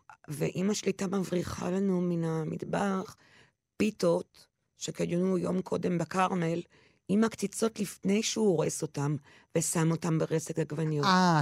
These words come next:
Speaker 2: כי זאת הטעות של האנשים. למה הרוטב?
Speaker 1: אסור.
Speaker 2: אסור.
Speaker 1: ואז כאילו שבוע צריך לאכול מהקציצות עם הרוטב עגבניות האלה.
Speaker 2: <laughs>
Speaker 1: וזה לא נכון. צריך להשאיר את זה יומיים וזהו. ועוד קר במקרר, זה בכלל מ-, מקבל טעם.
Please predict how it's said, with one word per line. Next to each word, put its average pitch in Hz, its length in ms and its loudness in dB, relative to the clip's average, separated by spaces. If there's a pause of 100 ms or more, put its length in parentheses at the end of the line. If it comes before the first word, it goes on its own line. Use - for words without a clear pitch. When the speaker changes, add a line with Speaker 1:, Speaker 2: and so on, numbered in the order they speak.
Speaker 2:
כי 180 100 0
זאת 180 240 2
הטעות 240 420 4
של 180 180 8
האנשים. 123 640 2 (340)
למה 165 320 4
הרוטב? 196 480 0 (420)
Speaker 1:
אסור. 254 440 4 (220)
Speaker 2:
אסור. 320 400 6 (180)
Speaker 1:
ואז 196 240 2
כאילו 233 240 4
שבוע 233 320 4
צריך 214 220 -4
לאכול 190 280 0
מהקציצות 190 560 0
עם 190 100 0
הרוטב 175 340 0
עגבניות 170 560 0
האלה. 160 240 -2 (260)
Speaker 2:
<laughs> - 200 -8
Speaker 1:
וזה 208 240 2
לא 214 140 2
נכון. 262 560 0 (800)
צריך 208 280 -2
להשאיר 247 360 4
את 240 80 2
זה 214 140 2 (440)
יומיים 196 640 4
וזהו. 240 420 4 (440)
ועוד 185 200 2
קר 226 360 2
במקרר, 190 560 0
זה 180 140 -2
בכלל 214 400 0
מ-, 196 240 2
מקבל 170 340 0
טעם. 170 280 -2